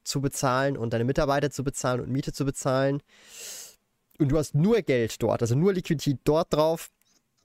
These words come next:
bei der Bank, dann kann das Worst-Case-Szenario dann auch mal ins Auge gehen. Und es ist ja meistens so, man denkt, „Hey, mich erwischt's nicht.“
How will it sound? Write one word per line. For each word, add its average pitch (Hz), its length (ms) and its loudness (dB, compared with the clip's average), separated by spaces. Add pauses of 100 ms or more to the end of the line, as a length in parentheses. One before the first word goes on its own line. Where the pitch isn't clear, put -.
(340)
bei 135 100 0
der 135 160 2
Bank, 131 480 -2
dann 123 220 0
kann 143 320 0
das 143 300 0
Worst-Case-Szenario 127 1120 0
dann 113 180 -2
auch 120 200 -2
mal 120 120 0
ins 113 140 -2
Auge 139 320 0
gehen. 127 220 0
Und 135 160 0
es 165 120 2
ist 226 120 2
ja 180 120 2
meistens 143 440 0
so, - 80 0
man 123 200 2
denkt, 135 220 0
„Hey, 143 180 2
mich 143 200 0
erwischt's 143 500 0
nicht.“ 156 320 -2